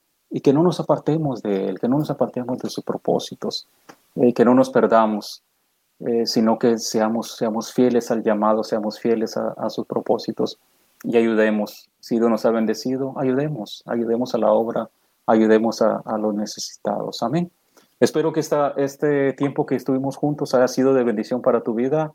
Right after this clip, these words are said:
Eh, otra vez, mi nombre es Melvin Oliva y estamos en la iglesia Misión Ebenezer Family Church en la ciudad de Carson, California. Por favor, visítanos. Si no tienes una iglesia donde congregarte, yo te invito,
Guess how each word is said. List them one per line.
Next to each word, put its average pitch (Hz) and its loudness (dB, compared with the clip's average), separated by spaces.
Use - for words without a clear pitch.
Eh, 110 2
otra 123 2
vez, 135 2
mi 131 -2
nombre 110 0
es 107 -4
Melvin 110 -2
Oliva 113 2
y 101 -2
estamos 110 2
en 113 0
la 107 2
iglesia 107 0
Misión 107 0
Ebenezer 110 0
Family 104 -2
Church 139 -6
en 110 -6
la 101 -2
ciudad 107 2
de 104 -2
Carson, 104 0
California. 110 0
Por 113 2
favor, 120 4
visítanos. 131 2
Si 123 0
no 107 2
tienes 120 2
una 123 0
iglesia 123 0
donde 117 2
congregarte, 110 2
yo 104 4
te 120 4
invito, 117 0